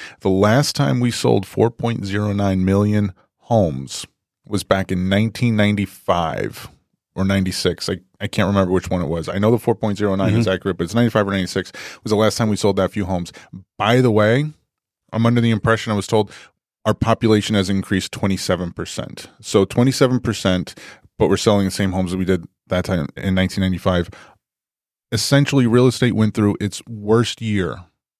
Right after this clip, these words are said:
Speaker 1: last year, even worse than the recession.
Speaker 2: Well, even worse considering not only has the population increased, but,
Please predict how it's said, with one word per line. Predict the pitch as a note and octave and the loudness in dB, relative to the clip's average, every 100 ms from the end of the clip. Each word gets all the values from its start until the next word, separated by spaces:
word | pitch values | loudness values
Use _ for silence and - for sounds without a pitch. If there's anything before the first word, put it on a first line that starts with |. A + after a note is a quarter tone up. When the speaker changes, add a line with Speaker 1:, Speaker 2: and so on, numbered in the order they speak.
| _ _ _ | _ _ _
Speaker 1:
last | F#2 F#2+ F2+ - | -4 -2 -2 -2
year, | F#2+ E2 - | -4 -4 -2
even | B2 C3 C3 | 0 2 2
worse | G#2+ G2 - | 2 0 -2
than | G2 F#2+ F#2 - _ _ _ | -4 -2 -6 -12 _ _ _
the | G2+ | -2
recession. | G2+ - F2+ - - - _ | -2 0 -4 -6 -14 -20 _
Speaker 2:
Well, | A#2+ G#2 A#2+ | 0 0 0
even | A#2+ A#2+ | 0 2
worse | A2+ A2 - | 4 2 0
considering | - G#2 A#2 G#2+ G#2+ G#2+ A2 | -6 -2 -2 0 0 -2 0
not | A2 | 2
only | G#2 G#2+ G2+ | 2 0 0
has | F#2+ F#2 | -2 -6
the | |
population | E2+ G#2 F#2 A2 A2 G2+ | -2 -2 0 -2 0 -2
increased, | F#2 G#2 F#2+ - | -2 -2 -6 -4
but, | G2+ | -4